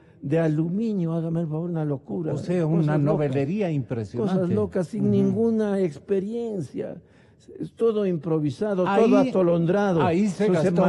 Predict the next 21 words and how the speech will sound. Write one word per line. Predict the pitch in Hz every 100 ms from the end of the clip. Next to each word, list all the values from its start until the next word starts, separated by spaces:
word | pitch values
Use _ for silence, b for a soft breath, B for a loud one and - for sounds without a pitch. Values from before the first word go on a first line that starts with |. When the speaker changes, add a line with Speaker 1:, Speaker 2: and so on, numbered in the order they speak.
| 175
Speaker 1:
malgastó, | 196 147 185 180
Speaker 2:
dinero, | 156 143 135 98
se | 101 151
Speaker 1:
se | 151
Speaker 2:
malgastó. | 143 143 151
Speaker 1:
malgastó, | 139 131 - - 180 - - - -
se | - 147
malgastó | 156 156 139 131 107 - 139 143 - - -
mucho | 220 277 - - 180 -
dinero | - 131 127 147 143 143 - -
en | 131 123
el | 120
Ecuador, | 117 110 113 135 131 b b b -
en | 147
Speaker 2:
Ve-, | 160
Speaker 1:
obras | 160
Speaker 2:
ve-, | 131 135
veamos | 139 196 196 180
qué | 156
Speaker 1:
innecesarias. | 151 151 135
Speaker 2:
dice | 135 135 123 113